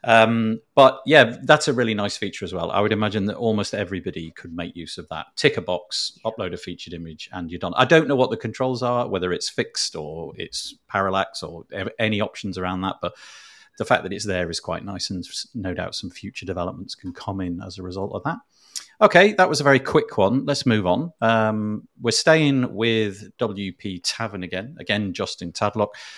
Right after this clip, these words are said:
Couple of pieces here about, well, the first one is about new comment-related blocks arriving in WordPress six point oh. To be honest with you, I've, I've taken the stance, this is somewhat controversial, this is gonna really kill the debate here, but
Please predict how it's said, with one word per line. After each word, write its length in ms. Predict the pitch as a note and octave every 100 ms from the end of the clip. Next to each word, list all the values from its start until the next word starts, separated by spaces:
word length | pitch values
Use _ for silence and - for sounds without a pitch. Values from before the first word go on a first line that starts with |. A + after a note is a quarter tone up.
| - _
Couple 280 | - C3+ B2+
of 40 | -
pieces 380 | A#2 - G2
here 380 | - A2 G#2 G2+ -
about, 520 | - G2+ G2 - -
well, 140 | E3
the 80 | C#3+
first 240 | F#3+ F#3+ -
one 140 | D3
is 120 | C#3+
about 320 | C3+ C3 B2
new 360 | A#2 B2+ C#3 D3
comment-related 960 | - E3 E3 C3 G#2+ G2 F#2+ - F2 -
blocks 340 | F#2 - -
arriving 460 | G2 G2 F#2 F2+ -
in 220 | F#2+ F2+
WordPress 400 | F#2+ F#2+ - F#2
six 260 | - A2
point 260 | - F#2+ F2+
oh. 80 | G2+ - - -
To 100 | -
be 100 | A3
honest 220 | C#4 D4 G3+
with 100 | D3
you, 160 | G2+ -
I've, 420 | D#3 A3 A#3 G3 -
I've 240 | E3+ A#3+ A#3
taken 340 | A3 G#3 F#3+
the 60 | F3
stance, 440 | - E3 C#3+ - -
this 160 | D#3+ F#3+
is 80 | -
somewhat 420 | F3+ E3 C#3 -
controversial, 600 | - C3 B2 B2 A#2 G2+
this 80 | F#2+
is 80 | F#2
gonna 220 | - G2
really 280 | F2+ G2+ F2
kill 360 | - - G2 F2
the 80 | F2
debate 380 | E2+ G2+ F#2+
here, 180 | F#2+ E2+
but 200 | F#2 A#2